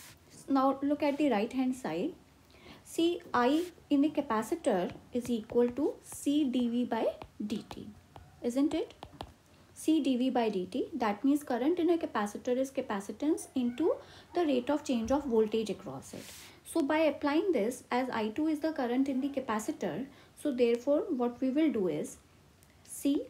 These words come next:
into D by D T of what is the voltage across capacitor that you were going to, uh, uh, do, uh, do the subtraction, like according to nodal analysis, so it would have been zero minus V naught.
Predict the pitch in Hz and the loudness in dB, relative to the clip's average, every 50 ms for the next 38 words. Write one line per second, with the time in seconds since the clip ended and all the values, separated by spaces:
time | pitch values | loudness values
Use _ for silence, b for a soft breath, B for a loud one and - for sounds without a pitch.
0 | - - _ - - - - - - 254 262 262 - 320 330 294 285 285 277 254 | -12 -20 _ -20 -20 -20 -20 -6 -4 0 0 2 2 2 2 2 4 4 4 4
1 | 269 269 285 269 262 247 214 - - 202 185 180 180 202 349 - - B B B | 4 4 4 2 0 -2 -4 -2 -2 -2 0 0 -2 -2 -4 -6 -10 B B B
2 | B B B 247 262 269 330 311 277 339 330 294 262 262 262 262 - 302 311 285 | B B B 0 2 2 2 0 2 2 2 4 4 2 2 2 0 -2 0 0
3 | 302 302 - 294 294 302 302 - 311 - 277 262 269 - 277 277 302 302 294 269 | -2 -2 -2 -2 -2 -2 -2 -4 -6 -4 -2 -4 -2 -4 -4 -2 0 -2 0 0
4 | 269 247 247 277 262 269 285 254 247 247 240 247 262 269 - 294 311 349 B B | -2 -2 -2 -2 -2 -2 -2 -2 0 0 0 0 -2 -2 -2 -2 -2 -2 B B
5 | B B B B B _ - - - - - - - - 240 233 233 226 226 226 | B B B B B _ -10 -10 -10 -10 -12 -10 -6 -4 -2 -2 0 -2 -2 -2
6 | 214 214 - - - 240 214 214 - 214 208 254 254 240 269 277 269 254 - - | -2 -4 -2 2 2 2 2 2 -4 -4 -2 0 2 2 2 2 2 -2 -4 -4
7 | - 233 233 240 - - 330 349 - 480 359 254 226 233 240 - - - - - | -4 -4 -4 -4 -4 -4 -4 -4 -2 -2 -2 -2 -2 -4 -6 -10 -18 -20 -20 -20
8 | - - _ - _ - 214 - 220 220 214 240 240 262 254 240 233 226 220 240 | -20 -20 _ -18 _ -10 -6 -4 -2 -2 0 -2 -2 0 0 0 -2 0 0 0
9 | 254 254 247 247 254 254 269 277 - 494 523 - - 277 240 226 220 - - 240 | 2 2 0 0 0 0 -2 0 0 -2 -2 0 -2 -2 -2 -2 -4 -8 -10 -10
10 | - - - 233 233 233 226 214 202 220 262 285 320 285 247 233 220 214 220 220 | -10 -6 -6 -4 -4 -2 -2 -4 -2 0 2 2 4 2 2 0 -2 -2 -2 0
11 | 214 202 190 190 240 508 571 - B B B B B B - 269 262 233 180 151 | 0 0 0 0 -2 -4 -4 -6 B B B B B B -6 -2 0 0 0 -2
12 | - 90 87 - - | -4 -8 -10 -12 -14